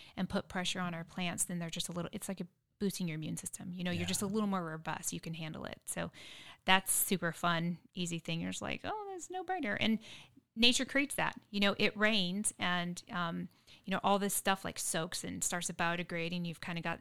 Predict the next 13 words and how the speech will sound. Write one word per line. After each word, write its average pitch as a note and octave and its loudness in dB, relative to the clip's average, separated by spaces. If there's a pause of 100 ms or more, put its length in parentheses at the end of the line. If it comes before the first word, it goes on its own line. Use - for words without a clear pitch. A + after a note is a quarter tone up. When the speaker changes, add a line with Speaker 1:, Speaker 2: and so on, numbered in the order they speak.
Speaker 1:
you F3+ -8
know, D#3+ -6
all F3 -4
this, E3+ -4
like, E3+ -8
mushy, F3 -4 (140)
gooey E3+ -6
stuff - -6
in E3+ -6
nature E3 -4
that E3 -8
just - -4
starts - -6